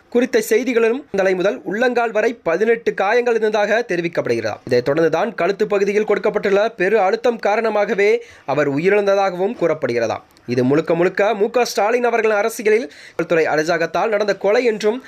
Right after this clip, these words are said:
ஸ்டாலின் ஆட்சியில் கடந்த இருபத்தைந்து காவல் மரணங்கள் அப்படிப்பட்டவன மனித உரிமை மீறலும் தேசிய மனித உரிமை ஆணையம் முன்வந்து விசாரிக்க வேண்டும் என்று அவர் தெரிவித்துள்ளார். இந்த நிலையில்தான் அஜித்குமாரின் உயிரிழந்ததற்கு காரணம் வலிப்பு என எஃப் ஐ ஆரில் பதிவு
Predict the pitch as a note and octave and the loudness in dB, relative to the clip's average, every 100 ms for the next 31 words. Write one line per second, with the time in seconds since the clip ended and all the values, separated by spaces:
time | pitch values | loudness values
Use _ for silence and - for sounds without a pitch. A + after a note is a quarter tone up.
0 | - - - C#3 D#3+ D3+ F3 F#3 E3+ G3+ | -20 -12 -4 0 0 0 -2 -2 0 0
1 | - E3 F3 C#3 D#3 F#3 F#3+ F3 E3 E3+ | -2 -2 -2 0 0 0 0 -2 -2 -2
2 | G#3 A3 G3 A3 A3+ G#3 C4+ - - - | 0 0 0 0 0 0 -4 -8 -20 -10
3 | B2+ - D#3 D#3+ D#3 E3 E3 F#3 F3 D3 | -6 -2 -2 -2 -2 -2 0 -2 -2 -2
4 | G3 G#3 G3+ G3 F#3 F#3+ G3+ F#3+ C4 - | 0 2 2 0 0 2 2 0 -4 -8
5 | - E3 D#3+ G#3+ A#3+ A3 G#3 A3+ G#3+ G#3+ | -4 -2 2 2 2 0 2 2 2 2
6 | G3 G3+ G#3 B3+ _ E3 G3+ G#3+ F#3+ F#3+ | 0 0 -2 -4 _ -4 0 2 2 0
7 | F3 A3 A3+ G#3+ F#3+ G#3 A3 G#3 F3+ G3 | 0 0 0 0 0 2 0 -2 0 0
8 | E3+ E3 C#3 C3+ C3+ B2 G#2+ G#2 A#2 A#2+ | 0 -2 -2 -4 -4 -4 -2 -2 -2 0
9 | C#3 D3+ C#3+ D3 F#3+ - - - B2 D#3+ | 2 0 0 -2 -4 -8 -20 -8 -4 -2
10 | E3 E3+ E3+ F3+ E3+ F#3 F#3+ F3+ F3+ F3+ | -2 -2 -2 0 0 0 0 0 -2 -2
11 | F3 G3 G3 A#3 - - - C#3+ F3+ B3 | -2 -2 -4 -6 -10 -20 -10 -4 -2 -2
12 | - A3 G#3 A3 A#3+ F3+ A#3+ A3+ G#3 G#3+ | -2 0 0 0 0 -2 0 0 0 -2
13 | - F3 G3+ | -2 -2 -2